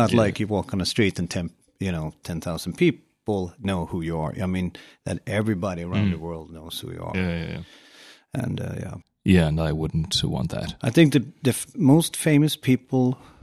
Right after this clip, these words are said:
Speaker 1: overall is the ones that they don't know their own personality.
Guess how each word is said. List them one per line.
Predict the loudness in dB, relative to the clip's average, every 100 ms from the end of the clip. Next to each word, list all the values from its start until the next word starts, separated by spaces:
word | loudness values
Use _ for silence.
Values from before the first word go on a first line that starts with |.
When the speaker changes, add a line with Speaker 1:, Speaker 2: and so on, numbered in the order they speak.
| _
Speaker 1:
overall | 0 2 4 6 4 2 -2 -8 _
is | -4 0
the | 2
ones | 4 4 0
that | -2 -2 -2
they | -2 0 0 -4 _ _ 4
don't | 8 8 6
know | 4 4 4
their | 0 0
own | 0 -2 -4
personality. | -4 -4 -4 -4 -4 -6 -10 -14